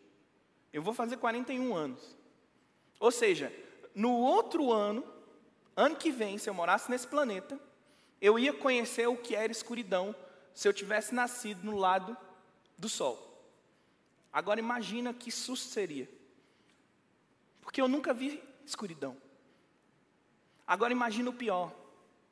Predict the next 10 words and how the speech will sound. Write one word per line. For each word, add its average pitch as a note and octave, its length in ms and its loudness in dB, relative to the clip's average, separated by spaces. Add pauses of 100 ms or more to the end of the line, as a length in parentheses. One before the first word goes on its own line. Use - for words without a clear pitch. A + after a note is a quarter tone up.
(580)
Quem G3 560 -4 (480)
só - 260 -2
viveu G#3 300 -2
na A3 100 -2
escuridão, D#3 600 -12 (1200)
não F#3+ 180 0
se G#3+ 140 -6
adaptou E3 480 -4
à C#3 40 -2
luz. B2+ 460 -12